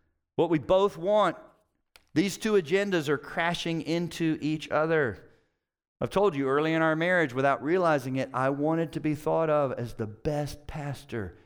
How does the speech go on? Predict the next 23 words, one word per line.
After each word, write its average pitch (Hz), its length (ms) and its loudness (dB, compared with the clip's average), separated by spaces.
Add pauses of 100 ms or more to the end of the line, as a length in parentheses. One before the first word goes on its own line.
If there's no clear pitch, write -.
(320)
in 135 160 -2
the 135 80 -2
world, 135 580 -2
and 107 100 -2
I 127 100 -2
thought 151 280 -2
that 156 140 -4
was 135 140 -8
commendable. 147 920 -6 (1120)
But 120 140 0
I 117 100 2
didn't 147 220 -2
see 151 160 -6
the 135 120 -2
dark 151 380 -2
side 123 300 -2
and 113 120 -4
the 113 100 0
ugly 147 280 0
side 113 320 -2
of, 110 180 -4
"I 143 160 -8
love 113 640 -4